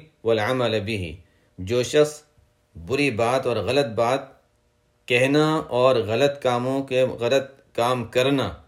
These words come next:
یعنی زبان سے کہنا یا عملاً کرنا نہ چھوڑے۔ روزہ رکھ رہا ہے لیکن جھوٹ بھی بول رہا ہے، غلط کام بھی کر رہا ہے اور غلط باتیں بھی کہہ رہا ہے، گالی بھی ہے، جھوٹ بھی ہے،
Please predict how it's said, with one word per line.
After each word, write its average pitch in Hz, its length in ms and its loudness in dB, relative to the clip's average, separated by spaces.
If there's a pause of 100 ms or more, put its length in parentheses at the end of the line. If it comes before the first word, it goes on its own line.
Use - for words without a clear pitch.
(280)
یعنی 113 240 -6 (300)
زبان 110 300 -2
سے 135 180 2
کہنا 131 440 2
یا 127 320 0
عملاً 123 400 2
کرنا 123 400 0
نہ 113 140 0 (100)
چھوڑے۔ 90 300 0 (1500)
روزہ 127 280 4
رکھ 165 340 6
رہا 151 180 4
ہے 131 60 2
لیکن 151 360 0 (420)
جھوٹ 95 160 -6
بھی 113 140 -4
بول 120 200 0
رہا 123 180 0
ہے، 117 40 -2
غلط 104 300 -4
کام 120 180 -4
بھی 131 120 0
کر 127 180 0
رہا 123 140 0
ہے 127 100 4
اور 117 160 2
غلط 123 280 0 (580)
باتیں 135 280 6
بھی 143 120 4
کہہ 98 220 0
رہا 85 180 -4
ہے، - 40 -20 (760)
گالی 127 260 2
بھی 104 220 -4
ہے، 104 200 0
جھوٹ 120 280 -4
بھی 104 260 -4
ہے، 107 260 0